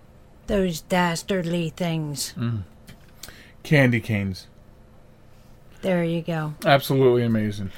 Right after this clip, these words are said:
Speaker 1: I have thought of something that offends me.
Speaker 2: No, you have already. You, you,
Speaker 1: I
Speaker 2: you
Speaker 1: have.
Speaker 2: were working on this. You were
Speaker 1: I
Speaker 2: working
Speaker 1: was,
Speaker 2: expeditiously.
Speaker 1: yes,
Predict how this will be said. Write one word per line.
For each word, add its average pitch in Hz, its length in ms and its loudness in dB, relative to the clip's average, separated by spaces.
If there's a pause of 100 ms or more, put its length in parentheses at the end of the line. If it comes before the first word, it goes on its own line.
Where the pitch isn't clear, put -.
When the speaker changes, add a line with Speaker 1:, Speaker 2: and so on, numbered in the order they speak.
(280)
Speaker 1:
I 202 280 4
have 208 300 0
thought 208 360 0
of 208 100 -2
something 226 640 0
that 196 160 -2
offends 190 480 -2
me. 170 340 -2 (480)
Speaker 2:
No, 175 80 6
you 175 180 8
have 247 240 2
already. 123 280 2
You, 151 120 2
you, 202 180 4
Speaker 1:
I - 60 10
Speaker 2:
you - 80 10
Speaker 1:
have. 254 260 8
Speaker 2:
were 330 200 10
working 156 300 8
on 127 120 6
this. 123 140 2
You 196 80 4
were 170 100 10
Speaker 1:
I 180 40 10
Speaker 2:
working 180 200 10
Speaker 1:
was, 175 100 8
Speaker 2:
expeditiously. 180 760 4
Speaker 1:
yes, - 120 -8